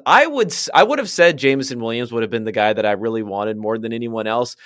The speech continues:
The A C L complicates things a little bit because of the fact that the Browns, I feel like, are on a timeline where someone who tears his A C L in the last game of the season, uh, the, the,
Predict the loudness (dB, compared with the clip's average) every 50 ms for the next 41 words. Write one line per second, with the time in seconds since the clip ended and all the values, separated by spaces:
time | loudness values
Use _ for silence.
0 | -20 _ _ -4 -4 0 2 2 0 0 -4 -4 0 4 4 4 4 4 0 -4
1 | -6 -4 -4 -4 -4 -6 -4 -2 -2 -2 -2 -4 -6 -6 -4 -6 -6 -8 -4 -4
2 | -4 -4 -4 -6 -4 -2 -2 -2 -2 -2 -4 -4 -4 _ -10 -10 -10 -6 -4 -4
3 | -4 -4 -4 -8 -8 -6 -4 -4 -4 -4 -4 -6 -4 -6 -6 -6 -6 -16 _ -6
4 | -4 -2 -2 -2 -2 -2 -4 -6 -8 -6 -8 -8 -8 -6 -4 -2 -2 -4 -4 -4
5 | -6 -6 -6 -6 -8 -8 -8 -6 -4 -4 -4 -6 -6 -6 -4 -4 -4 -6 -8 -10
6 | -12 -8 -6 -4 -2 -2 -2 -4 -4 -8 _ _ _ _ _ _ -4 -2 -2 -2
7 | 0 -2 -4 -4 -6 -6 -2 -2 -2 -2 -2 -4 -8 -16 _ _ _ _ _ _
8 | -8 -8 -4 -2 -2 -2 -2 -4 -6 -4 -2 0 2 2 2 2 2 0 -2 -4
9 | -10 _ _ _ -10 -6 -6 -6 -6 -8 -10 -12 -10 -8 -6 -4 -2 -2 -2 -2
10 | -4 -6 -6 -6 -6 -6 -6 -8 -10 -10 -12 -12 -10 -10 -8 -8 -8 -6 -6 -6
11 | -6 -6 -8 -6 -4 -4 -2 -2 -2 -2 -2 -4 -4 -6 -8 -8 -6 -8 -10 -10